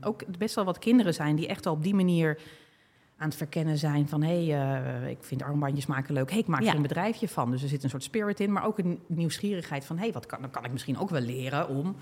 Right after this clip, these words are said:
Speaker 1: Dus,
Speaker 2: Ja.
Speaker 1: ja.
Speaker 2: Ja, en dat vind ik soms ook lastig, eh, met, eh, de he-, de hele mobiele <laughs> brigade.
Speaker 1: Ja.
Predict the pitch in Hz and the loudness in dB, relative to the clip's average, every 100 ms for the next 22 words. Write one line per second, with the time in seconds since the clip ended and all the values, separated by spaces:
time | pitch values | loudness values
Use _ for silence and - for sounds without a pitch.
0 | - _ _ _ _ - 180 - - 220 | -16 _ _ _ _ -2 -2 -2 -10 -8
1 | 139 - _ _ _ _ _ _ - 185 | -8 -10 _ _ _ _ _ _ -2 2
2 | 156 175 202 - 220 208 220 202 190 196 | 4 4 2 2 -2 -2 -2 -2 -2 0
3 | 196 214 - 180 143 - 156 151 160 160 | -2 -2 -2 -4 -4 -2 0 2 0 0
4 | 160 156 147 147 175 196 180 160 165 156 | 0 -2 0 2 2 0 2 4 4 4
5 | 147 143 156 151 131 185 156 139 139 156 | 2 2 4 4 6 6 6 6 4 2
6 | - - - 156 185 180 160 143 143 208 | 0 -14 -2 6 6 8 6 6 4 2
7 | 294 214 190 | 2 0 2